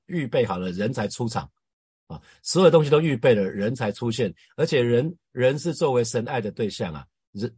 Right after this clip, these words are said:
神，人的创造是特别的，人是按照神的形象造的，所以既然，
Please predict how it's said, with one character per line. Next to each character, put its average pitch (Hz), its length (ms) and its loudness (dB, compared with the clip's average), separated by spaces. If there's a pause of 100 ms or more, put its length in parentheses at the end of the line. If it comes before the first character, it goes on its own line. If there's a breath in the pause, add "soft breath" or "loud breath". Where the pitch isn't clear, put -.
神， - 280 -8
人 127 280 4
的 160 80 4
创 139 240 2
造 127 80 2
是 117 100 -4
特 117 200 0
别 87 160 -8
的， 82 260 -10
人 113 260 0
是 160 120 -4
按 143 120 0
照 135 140 6
神 110 180 -2
的 117 80 2
形 101 200 -2
象 101 240 -2
造 80 280 -6
的， 73 160 -16 (280 soft breath)
所 156 100 2
以 143 40 4
既 160 120 0
然， 151 320 6